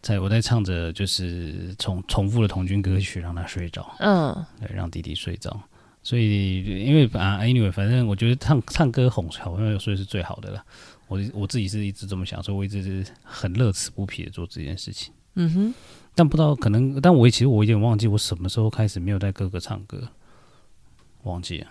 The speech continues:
Speaker 1: 他可以自己睡之后了。好像是他可以自己睡得着之后。
Speaker 2: 哦。
Speaker 1: 好像是，但因为我突然忘记了。
Speaker 2: 所以大概七八个月之前。
Speaker 1: 他应该一岁之前可能都是这样。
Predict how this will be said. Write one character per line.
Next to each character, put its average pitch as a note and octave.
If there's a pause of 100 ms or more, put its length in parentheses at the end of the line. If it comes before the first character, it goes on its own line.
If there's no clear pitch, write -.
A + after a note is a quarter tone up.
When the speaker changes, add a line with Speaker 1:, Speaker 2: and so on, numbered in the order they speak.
(200)
Speaker 1:
他 C#3+
可 -
以 F#2+
自 A#2
己 F#2+
睡 F#2+
之 -
后 D#2
了。 - (300)
好 -
像 A2
是 B2+
他 A#2+
可 -
以 F#2+
自 G2
己 F2+
睡 -
得 -
着 -
之 G2+
后。 F#2+ (200)
Speaker 2:
哦。 D3+ (140)
Speaker 1:
好 -
像 A#2
是， F#2
但 A2+
因 F#2
为 A#2
我 G2+
突 G#2+
然 G2
忘 F#2+
记 -
了。 - (480)
Speaker 2:
所 -
以 G#3+ (160)
大 A3
概 G#3+
七 -
八 F#3
个 F3
月 F3
之 D#3+
前。 - (800)
Speaker 1:
他 -
应 D#3+
该 F3+
一 A2+
岁 B2+
之 A2
前 G2
可 -
能 E2+
都 F2
是 -
这 -
样。 -